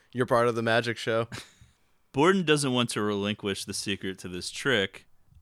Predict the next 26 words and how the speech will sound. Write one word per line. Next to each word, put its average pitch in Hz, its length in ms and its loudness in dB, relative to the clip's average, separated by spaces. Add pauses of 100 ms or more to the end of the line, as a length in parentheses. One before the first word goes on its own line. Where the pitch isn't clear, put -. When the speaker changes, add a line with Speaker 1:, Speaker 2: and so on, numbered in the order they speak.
(100)
Speaker 2:
but 107 180 -2
Owens 110 560 -2
reminds 95 480 -4
him 92 240 -8
that 82 360 -8
he 104 120 -6
should 101 180 -12
be 110 120 -8
concerned 95 520 -6
with 92 120 -12
his 87 120 -14
daughter's 80 400 -8
future - 580 -10 (460)
and 90 160 -10
that 85 360 -8
she - 180 -10
could - 160 -10
potentially 123 480 -2
become 98 640 -6
Lord 101 480 -4
Caldlow's 92 640 -6
ward 101 460 -6
and 92 160 -8
want 98 240 -6
for - 120 -12
nothing. 87 560 -12